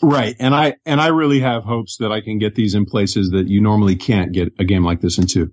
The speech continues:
Uh, you know, we'll, we'll see <laughs> if that's gonna happen, but you know, they, these games can, can really, uh, do well in non-game stores because they just, they're, they're a lot more approachable.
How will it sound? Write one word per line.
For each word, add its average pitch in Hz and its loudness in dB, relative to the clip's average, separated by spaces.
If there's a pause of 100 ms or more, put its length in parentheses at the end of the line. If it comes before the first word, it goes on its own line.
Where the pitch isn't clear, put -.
Uh, 127 2
you 123 4
know, 117 2
we'll, 113 2
we'll 117 2
see 127 2
<laughs> - -
if - -2
that's 131 -2 (260)
gonna 113 0
happen, 107 -2
but 92 -4 (200)
you 127 2
know, 113 2
they, 127 0
these 127 0
games 117 0
can, 110 -2 (220)
can 113 0
really, 110 2 (260)
uh, 110 0
do 110 2
well 104 2
in 95 0 (220)
non-game 101 2
stores 85 -6 (160)
because 101 0
they 92 2
just, 95 -2
they're, 98 2
they're 104 2
a 101 4
lot 101 0
more 101 0
approachable. 110 -2